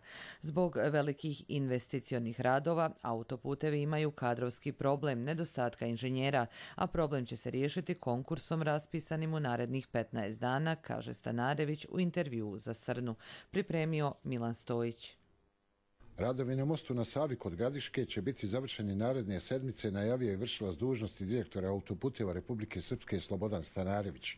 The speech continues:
Speaker 2: i dodao da je na hrvatskoj strani počela izgradnja brzog puta do Petlje u Okučanima, koji treba da bude završen u naredne dvije godine. Integral Inženjering iz Laktaša će raditi i autoput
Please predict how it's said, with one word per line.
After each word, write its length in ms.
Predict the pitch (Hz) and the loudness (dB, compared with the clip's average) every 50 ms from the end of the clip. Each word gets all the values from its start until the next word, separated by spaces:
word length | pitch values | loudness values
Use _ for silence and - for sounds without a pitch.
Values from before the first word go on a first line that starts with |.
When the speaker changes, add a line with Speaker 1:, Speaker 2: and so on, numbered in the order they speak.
| - - | -4 -2
Speaker 2:
i 80 | 117 | 0
dodao 340 | 120 151 165 147 147 131 117 | 2 2 2 2 2 0 2
da 120 | 98 104 | 2 0
je 120 | 104 98 90 | 0 0 -2
na 60 | 90 | -2
hrvatskoj 520 | - - 151 175 156 135 - - - 98 | -2 0 0 2 2 0 0 0 -2 -4
strani 320 | 90 - 95 92 92 90 78 | -2 -2 0 0 0 0 0
počela 440 | - - - 85 - - 92 85 82 | 0 0 0 0 0 -4 -4 -4 -4
izgradnja 360 | 73 67 92 92 87 85 85 | -2 -2 -2 0 0 -2 -2
brzog 300 | 76 95 90 85 87 - | -4 -2 -2 -2 -4 -4
puta 320 | - - 107 104 - 98 | -4 -4 -4 -2 -2 -2
do 160 | 82 - 113 | -2 -2 -2
Petlje 480 | 117 - - 123 131 - - 165 165 151 - - - - - | -4 -2 -4 -4 -4 0 0 0 0 0 -2 -8 -18 -12 -8
u 160 | 104 101 101 | -4 -4 -4
Okučanima, 580 | 117 - - - - 156 160 160 156 151 143 131 | -2 -2 -4 -2 0 0 2 2 2 0 0 0
koji 220 | - - 147 117 | 0 0 0 2
treba 260 | - - 135 135 120 | 2 0 0 2 2
da 60 | 92 | 0
bude 280 | 90 82 104 107 104 85 | 0 -2 0 0 0 0
završen 460 | 78 95 98 101 101 - - 107 87 | 2 0 0 0 -2 -4 -4 -2 -2
u 80 | 87 82 | -2 -2
naredne 400 | 78 80 78 76 76 73 82 78 | -2 -2 -2 -2 -2 -4 -4 -4
dvije 220 | 73 80 92 90 | -2 0 0 0
godine. 360 | 76 104 117 - 82 69 - - - - | 2 0 0 0 -2 -8 -12 -14 -8 -4
Integral 560 | 92 98 - - 123 117 123 127 123 120 117 - | -4 -2 0 0 0 0 0 0 0 0 0 -2
Inženjering 720 | - 120 117 113 107 117 120 131 139 135 143 135 123 113 | -2 -2 -2 0 0 0 2 2 2 0 0 0 0 0
iz 100 | 117 101 | 0 2
Laktaša 500 | 123 117 - - 135 143 147 - - 127 | 0 0 0 0 0 0 0 0 -2 -2
će 180 | - - 113 | 0 0 2
raditi 360 | 107 123 139 143 131 - - 123 | 2 4 2 2 0 0 0 2
i 80 | 117 | 2
autoput 520 | 123 131 123 - - 104 - 135 139 120 | 2 2 0 -2 -4 -4 -2 0 -2 -2